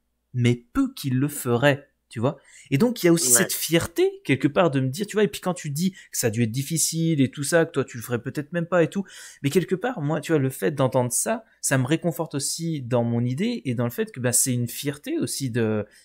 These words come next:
Speaker 1: de l'avoir fait. Et voilà,
Speaker 2: Ben,
Speaker 1: c'est, c'est
Speaker 2: je
Speaker 1: un peu tout ça
Speaker 2: comprends.
Speaker 1: mélangé.
Speaker 2: Je comprends. Ben, tu vois, c'est un peu pour ça que j'en parle avec toi, parce que
Speaker 1: Hmm.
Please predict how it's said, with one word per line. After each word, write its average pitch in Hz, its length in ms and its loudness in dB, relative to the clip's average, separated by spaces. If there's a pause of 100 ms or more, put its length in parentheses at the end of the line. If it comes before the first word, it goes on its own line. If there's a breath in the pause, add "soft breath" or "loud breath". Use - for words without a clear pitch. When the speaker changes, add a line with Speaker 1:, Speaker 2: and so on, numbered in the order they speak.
(100)
Speaker 1:
de 120 180 0
l'avoir 107 340 2
fait. 104 200 -10 (800)
Et 104 500 -4
voilà, 123 220 -2
Speaker 2:
Ben, 135 60 2
Speaker 1:
c'est, 123 160 2
c'est 175 120 2
Speaker 2:
je - 20 6
Speaker 1:
un 165 60 4
peu 139 160 0
tout 175 120 -4
ça 180 160 4
Speaker 2:
comprends. - 20 4
Speaker 1:
mélangé. 131 480 0 (840)
Speaker 2:
Je - 140 -8
comprends. 143 540 2
Ben, 147 180 6
tu - 180 -4
vois, 165 240 6
c'est - 180 -2
un 123 80 2
peu 170 140 -6
pour 131 160 -2
ça 180 160 4
que 135 260 4
j'en 113 260 -2
parle 151 220 0
avec 120 240 -2
toi, 165 180 -4
parce - 220 -6
que - 140 -6
Speaker 1:
Hmm. 107 180 0